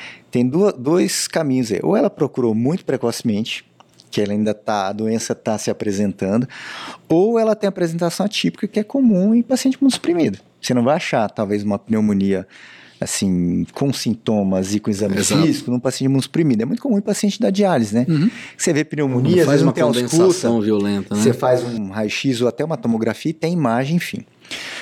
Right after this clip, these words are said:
Speaker 1: Mas chama atenção por quê? No exame físico inicial da sala de emergência, que normalmente é o clínico, é o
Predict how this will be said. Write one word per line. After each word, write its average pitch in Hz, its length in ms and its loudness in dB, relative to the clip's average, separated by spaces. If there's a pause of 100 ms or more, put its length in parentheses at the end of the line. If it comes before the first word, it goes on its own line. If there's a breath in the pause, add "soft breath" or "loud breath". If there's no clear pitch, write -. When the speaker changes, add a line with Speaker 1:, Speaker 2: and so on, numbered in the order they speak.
(100 loud breath)
Speaker 1:
Mas 170 220 0
chama 180 280 -2
atenção 175 460 -2
por 190 180 2
quê? 101 180 -4
No 156 100 2
exame 120 280 0
físico 107 280 -6
inicial 101 320 -2
da 101 120 -2
sala 104 180 -4
de 95 80 -6
emergência, 98 500 -2
que - 140 -20 (400)
normalmente 110 400 0
é 113 40 2
o 95 40 -2
clínico, 120 500 0
é 95 40 0
o 90 140 -4